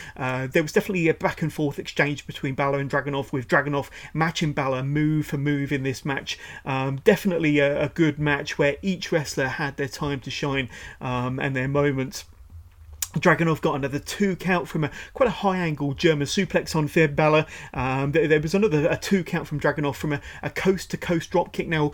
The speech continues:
Finn Balor was draped between the middle and the top rope about three quarters of the way along one side of the ring.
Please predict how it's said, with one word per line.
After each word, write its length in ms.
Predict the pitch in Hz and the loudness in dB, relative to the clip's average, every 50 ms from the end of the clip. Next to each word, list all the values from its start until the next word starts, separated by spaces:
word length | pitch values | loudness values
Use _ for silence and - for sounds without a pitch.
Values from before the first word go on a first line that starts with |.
| - - - | -2 -16 -14
Finn 240 | - - 175 160 151 | -2 0 0 0 2
Balor 260 | - 165 170 180 165 | 2 2 2 2 0
was 220 | 143 143 135 - | 0 -2 -4 -6
draped 560 | - - - 165 160 160 160 - - - - - | -8 -2 2 4 4 4 2 0 -8 -10 -8 -8
between 320 | 143 - - - 147 139 | -8 -8 -4 -4 -4 -4
the 80 | 135 139 | -2 0
middle 220 | 143 143 143 143 | 0 0 0 0
and 100 | 131 135 | -4 -4
the 40 | 127 | -6
top 360 | - - - 151 - - - | -8 -4 -4 -4 -4 -2 -2
rope 260 | 156 139 139 127 - | 0 0 0 0 -2
about 300 | 143 - 147 139 - - | -4 -2 -2 -4 -4 -8
three 260 | - - 180 190 190 | -10 -6 -4 -4 -4
quarters 480 | - - - 170 156 147 - 160 135 139 | -4 -2 -2 -2 -2 -2 -4 -8 -8 -8
of 80 | 139 135 | -6 -6
the 80 | 139 | -4
way 220 | 131 139 139 131 131 | -2 0 0 0 0
along 240 | 131 139 127 131 | 0 -2 -4 -4
one 160 | 135 131 123 - | -4 -4 -6 -4
side 200 | - 143 127 127 | -6 -4 -4 -4
of 100 | 120 120 | -6 -4
the 40 | |
ring. 240 | 127 147 156 156 147 | 2 2 2 2 2